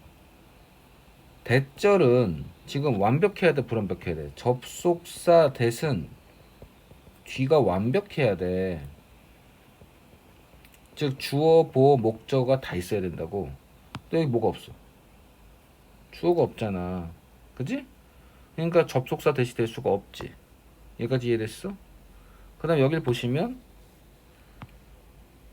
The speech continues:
for 플러스 명사 다음에 to 부정사가 보이지. 그러니까 이거는 무슨 구조가 되는 거야? 가주어, 진주어의 구조가 훨씬 높다는 거지.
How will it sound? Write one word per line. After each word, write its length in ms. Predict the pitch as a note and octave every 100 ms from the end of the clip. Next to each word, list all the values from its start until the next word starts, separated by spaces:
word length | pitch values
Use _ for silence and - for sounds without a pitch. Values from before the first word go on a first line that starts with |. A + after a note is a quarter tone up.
| _ - - - -
for 220 | F3 F3+
플러스 260 | F3+ F3+ C#3+
명사 160 | C3
다음에 180 | C#3 C#3
to 140 | C3+ F3+
부정사가 340 | D#3+ C#3 G#2
보이지. 500 | - A#2 G2+ - - - - - - - -
그러니까 260 | E3+ E3+
이거는 260 | C#3 D3 B2+
무슨 240 | G2 B2
구조가 260 | G#2 G2 F#2+
되는 200 | E2+ D#2+
거야? 220 | G#2+ F3+ - - _ - - - -
가주어, 580 | - B2+ A#2+ B2 D#3+ A#3+ - - -
진주어의 640 | - C#3+ C#3 C3+ D3 D3+ D3
구조가 260 | A#2 B2+
훨씬 240 | D#3+ D#3+ B2
높다는 380 | G#2+ B2 C3
거지. 260 | G#2+ F2 -